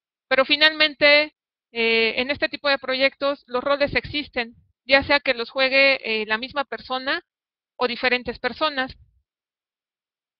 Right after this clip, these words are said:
Pero bueno, vamos por un rol,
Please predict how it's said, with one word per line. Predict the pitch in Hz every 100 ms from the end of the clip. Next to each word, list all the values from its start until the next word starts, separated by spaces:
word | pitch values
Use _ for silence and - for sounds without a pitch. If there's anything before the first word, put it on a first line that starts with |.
| _ _ _ _ _ _ _ _ _ _ _ _ _ _ _ _ _ _ _ _ _ _ _ _
Pero | 269 269
bueno, | 277 269 277
vamos | 294 -
por | 233
un | 240 247
rol, | 247 240